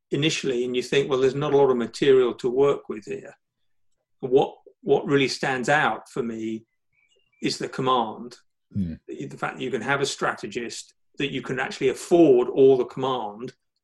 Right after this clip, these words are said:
Speaker 1: and still have a decent sized army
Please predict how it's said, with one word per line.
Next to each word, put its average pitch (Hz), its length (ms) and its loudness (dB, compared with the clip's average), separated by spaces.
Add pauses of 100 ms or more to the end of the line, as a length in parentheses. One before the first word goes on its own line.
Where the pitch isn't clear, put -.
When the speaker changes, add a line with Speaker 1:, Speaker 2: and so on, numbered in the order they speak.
(240)
Speaker 1:
and 139 260 -2
still 104 420 -2
have 113 460 -6 (800)
a 120 40 0
decent 135 480 -2
sized 120 400 -2
army 117 560 -2